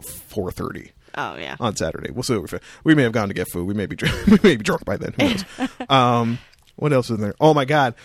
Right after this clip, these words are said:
Speaker 1: Some sort of concert followed by a J-pop dance party.
Speaker 2: What?
Speaker 1: What?
Speaker 2: You gonna show people your sweet moves?
Speaker 1: Oh my God! I,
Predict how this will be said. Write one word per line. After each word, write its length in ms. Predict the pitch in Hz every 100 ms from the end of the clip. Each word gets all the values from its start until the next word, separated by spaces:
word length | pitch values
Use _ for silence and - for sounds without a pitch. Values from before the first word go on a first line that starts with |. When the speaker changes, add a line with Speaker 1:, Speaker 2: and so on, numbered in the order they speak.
| -
Speaker 1:
Some 180 | - 170
sort 160 | 160 131
of 80 |
concert 440 | - 156 147 170 170
followed 280 | 165 139 147
by 80 |
a 100 | 131
J-pop 500 | 120 123 135 151 139
dance 280 | 127 123 147
party. 360 | - 170 175 226
Speaker 2:
What? 440 | 254 254 277 302 - - -
Speaker 1:
What? 880 | 240 453 466 466 466 466 480 466 -
Speaker 2:
You 140 | - 240
gonna 160 | 226
show 200 | 247 233 214
people 220 | 226 214
your 140 | 202
sweet 260 | - 240 202
moves? 360 | 214 214 285 302
Speaker 1:
Oh 120 | 233
my 140 | 107
God! 340 | 110 120 110
I, 100 | 107